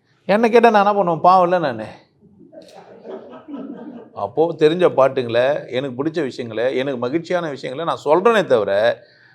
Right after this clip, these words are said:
நான் அதுக்கு வேல்யூ பண்ணல. வேல்யூ பண்ணணுமா, பண்ணக்கூடாதா? ஒண்ணு, எனக்கு ரொம்ப பிரச்சனை வந்துன்னு வச்சுக்கேன். ஒரு பாட்டு ஒண்ணு இருக்குது.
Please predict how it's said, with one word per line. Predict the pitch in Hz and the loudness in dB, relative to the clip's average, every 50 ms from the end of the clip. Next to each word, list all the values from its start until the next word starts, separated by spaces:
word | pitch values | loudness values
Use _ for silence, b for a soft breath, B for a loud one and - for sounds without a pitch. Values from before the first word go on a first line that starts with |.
| b b | b b
நான் | - 143 156 | 2 4 4
அதுக்கு | 151 139 139 147 | 4 4 4 4
வேல்யூ | 160 185 226 262 254 247 190 196 170 | 6 6 6 4 2 2 2 0 0
பண்ணல. | 147 135 117 98 80 78 - - _ _ _ _ _ _ _ _ _ _ _ - 135 | 2 0 0 0 0 -4 -8 -16 _ _ _ _ _ _ _ _ _ _ _ -2 0
வேல்யூ | 156 170 160 135 | 0 2 0 -2
பண்ணணுமா, | 117 135 131 131 131 160 196 | -4 -6 -6 -4 -6 -4 -4
பண்ணக்கூடாதா? | 202 165 143 127 113 107 98 90 92 - - - - _ _ _ _ _ _ _ _ _ _ _ _ | -2 -4 -4 -2 -2 -2 -2 -2 -4 -6 -8 -10 -16 _ _ _ _ _ _ _ _ _ _ _ _
ஒண்ணு, | 113 131 156 175 196 226 214 - - - - _ _ _ _ _ _ _ _ _ _ _ _ _ _ _ _ _ _ _ _ _ _ _ _ _ _ _ _ _ _ _ _ _ _ _ _ _ _ _ _ _ _ _ _ _ _ _ _ _ _ _ | -10 -8 -6 -6 -6 -6 -8 -10 -12 -16 -20 _ _ _ _ _ _ _ _ _ _ _ _ _ _ _ _ _ _ _ _ _ _ _ _ _ _ _ _ _ _ _ _ _ _ _ _ _ _ _ _ _ _ _ _ _ _ _ _ _ _ _
எனக்கு | - 113 120 120 131 | -6 -4 0 0 0
ரொம்ப | 135 151 180 | 2 2 0
பிரச்சனை | 165 147 156 - 165 160 165 160 | 0 0 -4 -6 -4 -6 -4 -4
வந்துன்னு | 156 147 143 131 131 143 135 135 120 | -4 -4 -6 -6 -6 -6 -6 -6 -10
வச்சுக்கேன். | 101 107 113 110 123 139 151 147 123 110 104 | -10 -12 -12 -10 -8 -6 -6 -6 -6 -6 -4
ஒரு | 110 113 107 - | -4 -4 -2 0
பாட்டு | - 135 165 170 160 156 113 | 0 0 0 0 -2 -4 -4
ஒண்ணு | |
இருக்குது. | 110 107 101 107 104 98 98 92 80 80 | -4 -6 -8 -8 -8 -6 -6 -8 -8 -10